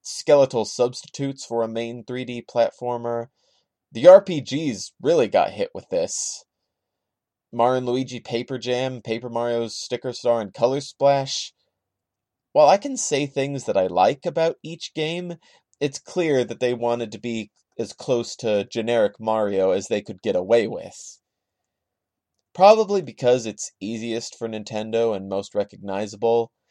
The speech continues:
Kinda like how Pokemon will always pander to Generation one, even when,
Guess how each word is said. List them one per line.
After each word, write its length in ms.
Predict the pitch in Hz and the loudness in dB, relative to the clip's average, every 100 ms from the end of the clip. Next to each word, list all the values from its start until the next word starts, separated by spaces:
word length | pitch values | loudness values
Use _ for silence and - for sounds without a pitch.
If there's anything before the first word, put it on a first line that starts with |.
| _ - | _ -14
Kinda 260 | - 196 190 | -2 4 8
like 180 | 175 165 | 6 6
how 120 | 139 | 2
Pokemon 600 | - 117 - 101 95 95 | 4 -2 0 -6 -8 -6
will 80 | 98 | -2
always 320 | 110 113 107 | 0 0 -2
pander 420 | - 120 113 101 | -6 -4 -4 -6
to 120 | 98 | -8
Generation 640 | 92 113 107 104 101 104 101 | -6 -4 -2 -2 -4 -8 -4
one, 340 | 110 101 95 | -2 -2 -4
even 380 | 78 113 104 104 | -8 -6 -6 -4
when, 300 | 107 104 101 | -2 -2 -4